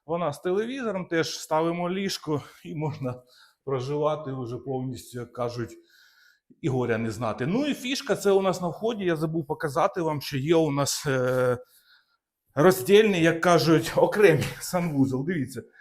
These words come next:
якщо зайти, у нас тут ванна кімната, ванна, до речі, з джакузі.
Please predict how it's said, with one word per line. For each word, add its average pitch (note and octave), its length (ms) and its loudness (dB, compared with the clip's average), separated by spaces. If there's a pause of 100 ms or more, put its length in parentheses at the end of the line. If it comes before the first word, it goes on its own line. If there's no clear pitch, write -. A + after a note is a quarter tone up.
(280)
якщо G3 320 0
зайти, G#3+ 360 -2
у A3+ 100 0
нас G3 200 0
тут F3 180 -10
ванна F#3 320 -4
кімната, F#3+ 800 -6 (340)
ванна, G3+ 420 -4
до E3 140 0
речі, F3+ 320 0
з F#3+ 300 4
джакузі. A#2+ 720 -2